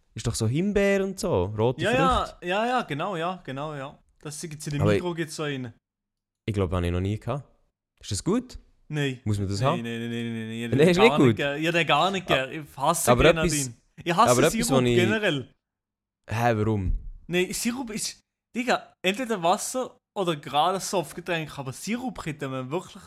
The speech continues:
Speaker 2: jagen mit Sirup.
Speaker 1: Aber ganz ehrlich, sag mal, sag mir mal den Unterschied zwischen einem Vitaminwasser und einem Sirup.
Speaker 2: Äh, gibt's wahrscheinlich nicht.
Speaker 1: Ja, gell, es gibt wahrscheinlich keinen. Im Moment ist eigentlich Vitaminwasser mehr in.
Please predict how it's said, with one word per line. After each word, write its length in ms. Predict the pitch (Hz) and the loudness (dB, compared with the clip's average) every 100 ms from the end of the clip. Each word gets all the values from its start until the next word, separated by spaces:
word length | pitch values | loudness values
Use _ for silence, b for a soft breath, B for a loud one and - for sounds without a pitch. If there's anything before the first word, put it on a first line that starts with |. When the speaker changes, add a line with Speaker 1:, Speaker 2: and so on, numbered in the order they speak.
| - | -18
Speaker 2:
jagen 460 | 147 131 139 160 | -8 -6 -6 -8
mit 220 | 143 127 _ | -10 -14 _
Sirup. 380 | - 135 123 - _ _ _ _ _ | -12 -10 -10 -14 _ _ _ _ _
Speaker 1:
Aber 120 | 113 | 0
ganz 200 | 143 170 | 0 2
ehrlich, 180 | 160 120 | 2 2
sag 160 | 139 175 | 0 0
mal, 240 | 196 196 - | -2 -4 -6
sag 160 | 156 | -4
mir 80 | 165 | -2
mal 180 | 170 160 | 0 0
den 120 | 139 | 0
Unterschied 480 | - 170 185 165 170 | 0 0 0 -2 -2
zwischen 560 | - - 120 - 113 110 | -4 -4 -2 -2 -2 0
einem 200 | 104 98 b b b - | 0 -2 b b b -4
Vitaminwasser 1040 | 110 107 110 113 180 196 180 185 - 180 | -2 2 2 4 2 2 0 0 -4 -4
und 200 | - 127 | -4 -4
einem 140 | 110 107 | -2 -2
Sirup. 520 | 104 95 82 - - - _ _ _ - | -2 -2 -4 -6 -12 -14 _ _ _ -12
Speaker 2:
Äh, 60 | |
gibt's 340 | 151 196 - 190 196 | -6 -4 -4 -8 -8
wahrscheinlich 400 | 214 220 208 220 | -6 -4 -6 -8
nicht. 240 | 185 - _ _ _ _ _ _ _ _ _ _ _ _ | -12 -14 _ _ _ _ _ _ _ _ _ _ _ _
Speaker 1:
Ja, 160 | 98 117 | -4 -4
gell, 240 | 120 156 | 2 2
es 80 | 214 | 2
gibt 140 | 214 185 | 0 -4
wahrscheinlich 300 | 180 185 - | -2 -4 -2
keinen. 180 | 185 | 0
Im 60 | 113 | 2
Moment 280 | 104 120 143 | 4 2 0
ist 100 | 131 | -2
eigentlich 180 | 127 123 | 0 -2
Vitaminwasser 760 | 113 110 127 139 123 131 - | -2 0 0 0 0 -2 -4
mehr 280 | 104 110 113 | -2 0 0
in. 280 | 147 165 95 | 0 0 -4